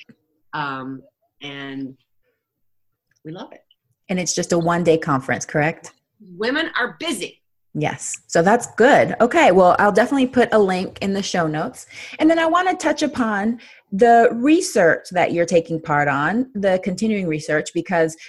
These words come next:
Speaker 2: there was the first study that came out, um, but now it's going further. Can you tell us a little bit about that?
Speaker 1: Yes, our feedback from our one month long study that was published, published in the Journal of Pediatrics, um, February twenty fifteen,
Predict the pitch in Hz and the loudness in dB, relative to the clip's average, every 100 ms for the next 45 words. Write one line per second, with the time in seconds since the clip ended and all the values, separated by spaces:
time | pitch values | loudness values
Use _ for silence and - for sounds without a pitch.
0 | - 180 180 185 185 190 - - 165 170 | -2 2 2 4 2 2 -4 -12 -4 0
1 | 170 - 190 185 170 156 147 - - 151 | 0 0 0 0 -2 -2 -2 -4 -4 -6
2 | 147 135 131 233 - - _ _ - 160 | -4 -2 -2 -2 -6 -16 _ _ -8 -4
3 | 156 170 190 190 190 190 175 180 - 170 | 0 0 0 0 0 -2 -4 -8 -4 -4
4 | 165 - 156 139 - 190 175 220 220 208 | -4 -2 -2 0 -4 -4 -6 -4 -4 -6
5 | 202 208 214 202 202 196 - 202 - _ | -8 -8 -6 -6 -4 -6 -6 -10 -10 _
6 | _ _ _ _ _ _ _ _ 208 214 | _ _ _ _ _ _ _ _ -14 -14
7 | 185 175 - 233 175 - - 165 151 147 | -12 -18 -16 -20 -18 -18 -16 -14 -14 -14
8 | 160 160 151 _ 151 143 - 143 135 131 | -14 -14 -16 _ -20 -20 -18 -16 -16 -18
9 | 127 _ 139 _ 135 123 117 147 143 _ | -20 _ -20 _ -20 -20 -20 -20 -20 _
10 | _ - 165 170 165 147 120 147 139 _ | _ -20 -16 -16 -16 -20 -20 -20 -20 _
11 | 139 131 - 123 _ - _ 127 120 117 | -18 -18 -20 -20 _ -20 _ -20 -20 -20
12 | _ - _ 135 135 127 - 123 _ - | _ -20 _ -20 -20 -20 -20 -20 _ -20
13 | 156 | -20